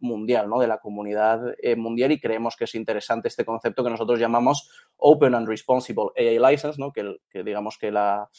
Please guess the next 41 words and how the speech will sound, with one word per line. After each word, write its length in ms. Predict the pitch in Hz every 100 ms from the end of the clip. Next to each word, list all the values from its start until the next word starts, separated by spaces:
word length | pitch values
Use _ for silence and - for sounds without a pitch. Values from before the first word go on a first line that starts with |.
| - -
el 80 | 127
juego 220 | - 123
de 60 | 123
palabras 280 | 120 123
sería 260 | 123 123 123
Open 280 | 139 127 113
Write, 260 | 110 101 -
que 140 | _ 101
escribiremos 680 | - 110 104 107 113 113
y 40 | 113
publicaremos 640 | 110 107 107 104 107 104
más, 340 | 104 104 101 -
eh, 300 | 104 95 85
sobre 260 | - 120 107
el 80 | 95
tema. 240 | 92 - _ _
Con 120 | 117
lo 100 | 113
cual, 160 | 127 120
esa 160 | -
es 140 | 117 120
la, 420 | 110 107 110 - - - -
la 120 | 147
licencia. 460 | 120 123 127 107 117
Es 80 |
decir, 240 | 123 123 113
en 140 | 110
sentido 340 | 123 123 147 143
muy 140 | 139
práctico, 480 | 113 127 113 110 110
tú 120 | 127
coges 260 | 127 131 135
el 80 | 127
modelo 420 | 131 151 123 101
como 320 | 107 107 107
una 180 | 120 123
empresa 380 | 120 139 107 101
porque 180 | 101
es 80 | 110
open 220 | 110 117
source 280 | - 147 113